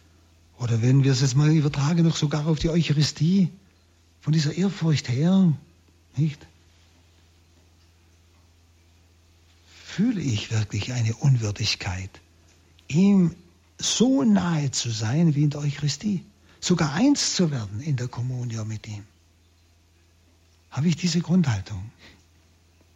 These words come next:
Also Sie merken, dieses Wort Gottes, das ja an Micha geht, mit dem der Herr mir jetzt etwas sagen will, das furcht ganz schön tief.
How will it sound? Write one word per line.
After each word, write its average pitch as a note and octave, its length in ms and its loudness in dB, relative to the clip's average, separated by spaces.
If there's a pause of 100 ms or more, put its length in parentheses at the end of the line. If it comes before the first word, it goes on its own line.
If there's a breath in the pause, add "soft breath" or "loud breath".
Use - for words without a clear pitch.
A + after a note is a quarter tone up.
(1300 soft breath)
Also D3 180 0
Sie F#3 100 4
merken, F#3+ 300 4
dieses C3 300 -2
Wort F3+ 200 0
Gottes, F#3+ 400 -2
das - 320 -6 (520 soft breath)
ja C3 120 -8
an C#3+ 200 4
Micha F3+ 320 2
geht, C3+ 640 -6 (1200)
mit - 120 -14
dem D3 140 2
der C#3 100 0
Herr D#3 200 2
mir F#3+ 220 4
jetzt F#3+ 220 0
etwas D#3+ 280 -2
sagen C3 380 -2
will, G3+ 300 0 (880)
das A#2+ 180 -4
furcht E3+ 460 -4
ganz D#3+ 200 2
schön F3 260 2
tief. - 420 -4